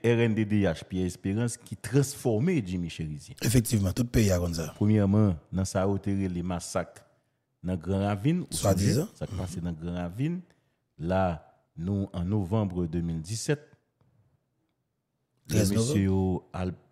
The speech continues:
Speaker 1: prend Maranatha, l'école Maranatha. Deux policiers perdu la vie, yo. Mais tout, t'es gagné une dizaine de monde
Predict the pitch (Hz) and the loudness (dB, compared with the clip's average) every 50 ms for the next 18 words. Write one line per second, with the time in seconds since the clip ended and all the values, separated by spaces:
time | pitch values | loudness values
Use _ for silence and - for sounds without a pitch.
0 | _ _ - - 98 101 98 98 98 90 90 - - - 85 90 92 92 98 104 | _ _ 0 2 2 2 0 0 0 -2 -4 -8 -8 -8 -6 -4 -2 -2 -2 -2
1 | 107 107 - 135 127 127 127 104 95 - 98 98 101 98 95 95 98 98 95 - | -4 -4 -4 -4 -4 -4 -4 -6 -8 -8 -8 -6 -6 -6 -6 -6 -6 -8 -8 -8
2 | 98 98 117 185 226 - _ _ _ _ _ _ _ _ _ _ _ _ _ _ | -8 -8 -8 -10 -12 -16 _ _ _ _ _ _ _ _ _ _ _ _ _ _
3 | _ _ _ 131 139 123 127 - 117 117 120 113 110 110 90 104 101 90 95 95 | _ _ _ -2 2 4 4 4 4 2 0 0 0 -2 0 0 -2 -2 0 0
4 | 98 95 85 87 90 92 110 139 170 - _ _ _ _ _ - 170 90 87 - | 0 0 0 0 -2 0 0 -2 -2 -6 _ _ _ _ _ -6 -4 -4 -4 -2
5 | - 180 196 214 - - _ _ _ _ _ _ _ _ - 95 87 82 95 95 | -2 -2 -2 -2 -4 -8 _ _ _ _ _ _ _ _ -6 -4 -2 -2 0 0
6 | 98 113 131 156 - - - 95 90 76 - - 120 127 104 92 107 98 92 90 | 2 2 2 2 0 -2 -4 -6 -6 -6 -6 -8 -6 -6 -4 -2 0 0 0 0
7 | 90 95 107 123 131 139 147 | 0 0 0 2 2 0 -2